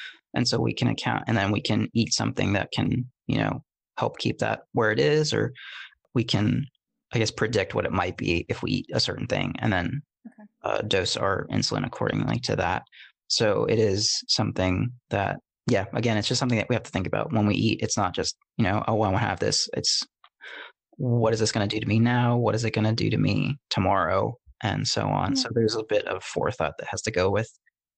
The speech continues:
Speaker 1: uh, anything, I think, doing with food, unless it's sugar-free or a very low carb.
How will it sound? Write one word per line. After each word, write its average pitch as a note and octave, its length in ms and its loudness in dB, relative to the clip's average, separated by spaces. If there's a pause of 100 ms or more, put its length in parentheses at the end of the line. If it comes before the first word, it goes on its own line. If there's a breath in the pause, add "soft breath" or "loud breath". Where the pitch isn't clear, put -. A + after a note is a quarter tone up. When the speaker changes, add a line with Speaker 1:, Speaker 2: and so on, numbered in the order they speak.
(180)
Speaker 1:
uh, G2+ 340 0
anything, G#2 560 0 (500)
I B2+ 60 0
think, A2 240 -2
doing F#2+ 240 0
with F#2+ 120 -4
food, F2 420 0 (440)
unless A2 300 2
it's - 220 -2 (120)
sugar-free - 560 -2
or A2+ 240 0 (420)
a C#3 60 -6
very F#2 240 0
low - 180 -2
carb. G1+ 360 -4